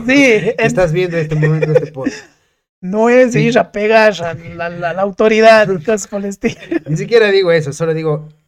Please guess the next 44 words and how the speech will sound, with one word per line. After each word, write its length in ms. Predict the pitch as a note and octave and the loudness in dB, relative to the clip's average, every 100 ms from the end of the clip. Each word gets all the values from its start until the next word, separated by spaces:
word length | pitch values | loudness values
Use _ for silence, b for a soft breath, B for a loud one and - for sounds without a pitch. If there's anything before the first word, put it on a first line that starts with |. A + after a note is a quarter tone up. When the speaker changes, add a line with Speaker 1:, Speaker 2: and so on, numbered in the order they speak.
| _ | _
Speaker 2:
mijo, 260 | D3+ D3+ D3+ | -6 -2 -2
leerán 420 | D3 D3+ F#3+ G3 | 0 0 -2 -4
bien 440 | F3 G3 F#3+ F3+ _ | -4 -2 -4 -8 _
lo 160 | B2+ C3 | -14 -12
de 80 | B2+ | -10
la 100 | B2+ | -10
anarquía, 480 | C3 C3 D#3 D#3+ | -12 -8 -6 -6
porque 220 | D#3 C3 _ | -8 -18 _
yo, 160 | C#3+ D#3 | -8 -6
yo 200 | E3 D#3+ | -4 -6
también 460 | E3 F3 E3+ E3 - | -6 -8 -10 -12 -10
amo 240 | D3+ D3+ | -6 -4
el 80 | D3 | -4
punk, 380 | D3+ D#3 D#3+ D3+ A#2+ | -4 -4 -4 -10 -16
y, 240 | A#2+ A2+ | -18 -18
pero 200 | - - | -14 -10
ya 180 | F3+ D#3 | -6 -4
Speaker 1:
Sí. 60 | D#3 | -4
Speaker 2:
tuve, 180 | D#3+ | -6
o 60 | C#3 | -4
sea, 140 | D3 C#3 | -4 -4
yo 160 | D#3 | -4
ya 220 | D#3 D#3 | -2 -2
me 120 | E3 D3+ | -2 -2
di 120 | D3+ | -4
con 140 | D#3 | -4
la 100 | C3+ | -6
piedra 180 | C#3+ D3+ | -4 -4
entre 180 | C#3+ A#2+ | -6 -10
los 140 | A#2+ | -12
dientes 320 | C3 C3+ B2 | -12 -12 -12
también, 380 | A#2+ B2 B2+ A#2 | -14 -12 -14 -16
que 100 | A2 | -18
una 160 | A#2+ A#2+ | -18 -14
vez 100 | B2+ | -14
me 80 | A#2+ | -14
hicieron 300 | C3 C3 G#2+ | -14 -14 -14
preguntas 420 | A2+ A#2+ A2+ A#2 | -14 -14 -14 -16
sobre 360 | A2 G#2 G2 G2 | -18 -16 -16 -18
los 200 | G2+ A2+ | -20 -20
anarquistas, 580 | A#2+ C#3+ E3 D3+ A3 | -18 -14 -12 -8 -6
así 140 | G3+ G3 | -6 -6
que 140 | G3 | -8
Speaker 1:
Ajá. 120 | F#3 | -8